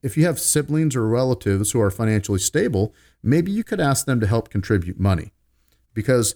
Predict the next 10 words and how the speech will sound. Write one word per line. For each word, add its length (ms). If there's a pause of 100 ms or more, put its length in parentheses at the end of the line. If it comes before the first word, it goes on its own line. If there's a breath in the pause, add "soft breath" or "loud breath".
(140)
you 160
shouldn't 320
have 180
to 100
bear 280
that 160
financial 360
burden 360
alone. 480 (760)
Now, 340